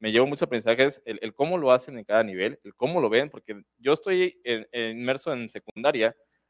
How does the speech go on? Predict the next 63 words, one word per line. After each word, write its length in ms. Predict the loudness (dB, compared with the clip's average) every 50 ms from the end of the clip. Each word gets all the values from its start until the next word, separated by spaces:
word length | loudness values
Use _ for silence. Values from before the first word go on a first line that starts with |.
| _ _
pero 300 | _ 10 12 12 12 10
yo 460 | 10 10 10 10 12 12 12 12 10 10
desconozco 720 | 8 4 4 -2 -2 2 2 0 0 4 6 8 8 8
el 160 | 6 4 2
cómo 240 | 0 0 0 2 0
lo 140 | 2 4 2
hacían 400 | 2 0 -4 -8 -6 -6 -6 -6
en 220 | -8 -10 -12 -12
nivel 220 | -10 -6 -6 -6 -6
preescolar, 420 | -8 -14 -18 _ -6 -4 -4 -4
desconozco 300 | -4 -4 -8 -8 -6 -6
el 60 | -8
cómo 220 | -4 -4 -4 -2 -2
lo 60 | -2
hacían 320 | -2 -2 -2 -6 -6 -6 -6
en 60 | -6
nivel, 340 | -4 -4 -4 -4 -6 -10 -14 _ _ _ _ _ _ _ _
eh, 340 | -4 -2 -2 0 0 -2 -4 -6 _
primaria, 480 | _ -2 2 2 4 6 6 4 4 2 _
pero 160 | 6 6 8
no 180 | 8 6 6 6
por 140 | 8 8
eso 440 | 8 6 6 4 2 2 2 0 _ _ _ _ _ _ _ _ _
me 200 | -12 -6 -6 -6
cierro 440 | -6 -6 0 4 4 4 6 6 4
a 20 |
la 80 | 4 4
idea 280 | 2 2 2 2 4 2
de 120 | 0 -4
que 120 | -6 -12
pueda 300 | -18 _ 2 4 4 4
tomar 460 | 2 -2 -6 -4 0 0 0 0 0 -4 _ _ _ _ _ _
el 120 | -20 -4
cómo 220 | _ 0 2 2 4
lo 100 | 4 4
hacen 200 | 2 2 0 -6
en 60 | -6
diferentes 260 | -4 -4 -6 -8 -8 -6
niveles 460 | -4 0 0 2 2 2 0 -2 -4 -10
y 100 | -12 -10
trasladarlo 520 | -8 -6 -4 -2 -2 -2 -4 -2 -2 -2
a 60 | -2
mi 160 | -2 -4 -8
nivel. 380 | -8 -8 -2 0 0 0 -2 -6 _
Entonces, 300 | _ -6 -4 -4 -4 -6 _
me 100 | -12 -10
quedo 260 | 2 4 4 4 4
con 160 | 0 -2 -2
eso, 200 | -2 -2 0 0
el 60 | 0 0
aprendizaje 580 | 0 0 -2 -4 -4 -4 -6 -4 -4 -4 -6 -4
que, 240 | _ -4 -4 -4
que 120 | -4 -8 -14
se 140 | -14 -8 -4
dio 100 | -2 0
el 40 |
día 80 | 0 2
de 100 | 2 2
hoy. 200 | 4 4 4 4
Agradezco 540 | 4 4 4 4 2 2 0 0 2 2 2
a, 20 |
a 160 | 2 2 0
ustedes 480 | -2 -2 -4 -2 -2 0 -2 -4 -6 _